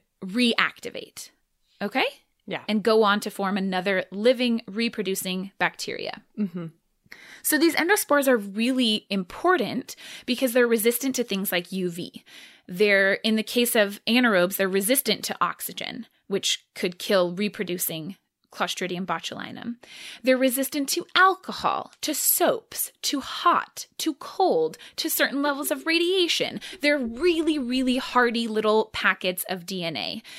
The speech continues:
Speaker 1: which can make them especially dangerous in a hospital setting if things aren't sterilized properly. And so that's part of the reason why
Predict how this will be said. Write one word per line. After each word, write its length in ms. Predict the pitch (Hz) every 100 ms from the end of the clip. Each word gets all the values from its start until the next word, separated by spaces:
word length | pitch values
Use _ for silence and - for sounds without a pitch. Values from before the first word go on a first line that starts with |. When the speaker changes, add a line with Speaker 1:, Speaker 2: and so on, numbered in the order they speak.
| - - -
Speaker 1:
which 440 | - 302 - - -
can 160 | - 254
make 220 | 233 -
them 160 | 226 214
especially 560 | 220 - 233 - 320
dangerous 580 | 226 202 185 180 170 -
in 120 | -
a 60 | 190
hospital 500 | - 330 - - 143
setting 420 | - 104 - 185 -
if 80 | -
things 300 | 196 185 -
aren't 220 | 185 -
sterilized 480 | - 170 170 165 -
properly. 480 | - 165 135 147 -
And 100 | 208
so 80 | 220
that's 200 | 269 -
part 240 | - 269
of 80 | 233
the 80 | 214
reason 380 | 190 180 190
why 360 | 175 175 156 165